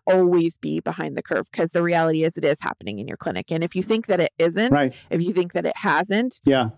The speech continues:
Speaker 1: you're, you're wrong. It just happened in secret.
Speaker 2: Hundred percent.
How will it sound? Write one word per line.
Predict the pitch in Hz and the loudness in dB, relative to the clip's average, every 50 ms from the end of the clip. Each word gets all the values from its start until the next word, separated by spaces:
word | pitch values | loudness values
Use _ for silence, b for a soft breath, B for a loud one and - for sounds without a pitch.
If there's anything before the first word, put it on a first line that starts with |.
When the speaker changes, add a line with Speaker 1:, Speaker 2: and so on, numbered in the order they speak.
| _ _ | _ _
Speaker 1:
you're, | - 185 175 175 180 170 165 160 - - | -12 -8 -2 0 2 2 2 2 0 -2
you're | - 160 170 170 | -4 -2 -2 2
wrong. | 175 202 208 190 180 175 | 2 4 4 4 4 2
It | 165 160 | 0 -2
just | - 165 - - | -4 -4 -4 -2
happened | 180 165 165 - 175 165 151 | -4 -2 -2 -2 -2 0 0
in | 156 151 170 | 0 0 -2
secret. | - - - - - - - - - - B B B B B B B B B | -6 -10 -12 -10 -8 -6 -6 -4 -4 -6 B B B B B B B B B
Speaker 2:
Hundred | - - 165 151 139 | 0 2 4 4 4
percent. | 120 135 127 - - 139 135 135 127 - | 4 2 2 2 4 4 6 4 4 2